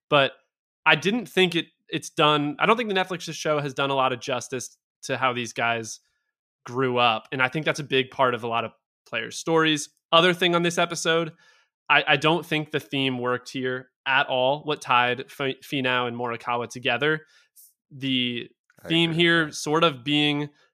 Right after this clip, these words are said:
Speaker 1: distractions versus
Speaker 2: Oh.
Speaker 1: focus, and Finau's family traveling with him and how that might be a distraction versus Colin Morikawa, who's this ultra-focused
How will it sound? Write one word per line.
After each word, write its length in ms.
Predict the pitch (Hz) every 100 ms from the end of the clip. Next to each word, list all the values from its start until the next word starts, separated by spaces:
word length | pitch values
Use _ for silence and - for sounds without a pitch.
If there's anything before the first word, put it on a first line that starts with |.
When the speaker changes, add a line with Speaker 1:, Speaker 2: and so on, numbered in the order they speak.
| -
Speaker 1:
distractions 1000 | 131 - - 123 147 175 - 196 196 180
versus 400 | 151 151 - 120
Speaker 2:
Oh. 80 | 110
Speaker 1:
focus, 540 | 143 180 214 214 214 - _ _ _ _
and 120 | 147
Finau's 600 | 143 - 180 185 180 165 -
family 420 | 160 165 180 185
traveling 500 | - 190 190 190 185
with 180 | 185 185
him 200 | 196 165
and 100 | 127
how 180 | 143
that 180 | 151 147
might 220 | 147 151
be 120 | 143 131
a 40 |
distraction 840 | 117 - - 185 185 - 180 175
versus 540 | 143 135 - 127 120 - _ _ _
Colin 260 | - 156 151
Morikawa, 800 | 139 120 - - 160 165 165 156
who's 240 | 139 123
this 240 | 135 123 - _ -
ultra-focused 1120 | 175 165 - 117 - - 170 156 165 139 -